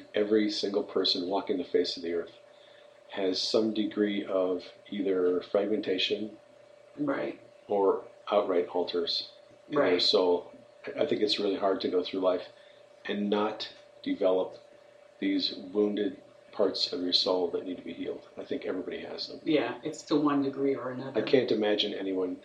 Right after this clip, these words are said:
Speaker 1: having such an awesome, beautiful, blessed life that they never run into any kind of emotional trauma that, you know,
Speaker 2: Mm-hmm.
Speaker 1: devastates them.
Speaker 2: Exactly.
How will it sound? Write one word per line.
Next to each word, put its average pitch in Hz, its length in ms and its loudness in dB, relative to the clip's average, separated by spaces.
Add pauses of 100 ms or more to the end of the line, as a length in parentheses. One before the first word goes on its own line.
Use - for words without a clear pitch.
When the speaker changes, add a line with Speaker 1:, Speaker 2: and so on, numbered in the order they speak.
Speaker 1:
having 98 180 -4
such - 280 0
an 101 120 -10
awesome, 92 420 -4 (600)
beautiful, 104 380 2
blessed - 380 0
life 92 240 0
that 87 140 -4
they 92 80 -4
never 92 300 -2
run 90 200 -2
into 90 280 -2
any 85 120 -8
kind 87 180 -6
of 85 80 -6
emotional 85 420 -6
trauma 82 360 -6
that, - 160 -4 (220)
you 160 100 0
know, 143 160 2
Speaker 2:
Mm-hmm. 139 320 -2
Speaker 1:
devastates - 580 -6
them. - 100 -14 (300)
Speaker 2:
Exactly. 139 640 -8